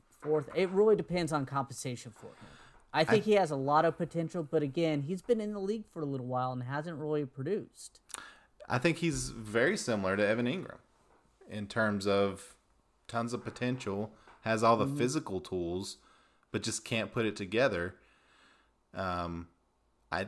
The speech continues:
Speaker 2: I think this would be another one for me, as much as I'd love to hear you try to say his name every week, um, where I would say a sixth or a seventh.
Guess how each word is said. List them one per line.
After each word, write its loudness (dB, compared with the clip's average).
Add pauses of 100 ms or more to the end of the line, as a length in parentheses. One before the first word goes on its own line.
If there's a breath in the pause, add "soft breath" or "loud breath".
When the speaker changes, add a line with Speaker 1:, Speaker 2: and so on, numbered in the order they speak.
(100)
Speaker 2:
I -4
think 0
this 2
would -2
be 4
another 4
one 0
for -4
me, -4 (140)
as -8
much -2
as -2
I'd 4
love 0
to -2
hear -2
you -4
try -4
to -6
say -6
his -6
name -4
every -4
week, -6 (500 soft breath)
um, -6 (400)
where -4
I 0
would -2
say -2
a -2
sixth -6
or -4
a -6
seventh. -6